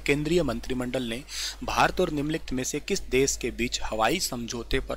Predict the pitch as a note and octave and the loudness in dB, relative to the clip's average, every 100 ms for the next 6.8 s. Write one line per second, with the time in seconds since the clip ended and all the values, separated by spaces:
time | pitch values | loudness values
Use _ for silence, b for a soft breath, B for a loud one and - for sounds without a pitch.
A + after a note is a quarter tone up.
0 | - A#2+ - A#2 - E3 D#3 A#2+ A2+ B2 | -2 -2 2 0 2 -2 -2 -6 -6 -6
1 | C#3 A2+ A2+ A2+ B2 A2 G#2+ G2+ G2+ G#2 | -6 -4 -4 -2 -2 -2 -4 0 0 0
2 | - B B B B E3 G3 F#3+ D3+ C#3 | -12 B B B B 8 8 6 2 0
3 | C3 - D#3 - A#2 B2+ C#3+ D3 C#3 A#2 | 0 -2 -2 -2 -4 0 0 0 -2 -6
4 | B2 - A#2 B2 A#2+ A#2 B2+ D#3 - A#2+ | -2 -2 -2 -2 -2 -2 -4 -4 -2 -2
5 | A2 - A2+ A2 A2 A#2+ A2+ B2+ C#3+ - | -2 -4 -4 -4 -6 -4 -2 -2 -2 -4
6 | - E3+ F3+ - B2 B2 D3+ - | 0 2 2 0 -2 -4 -4 -6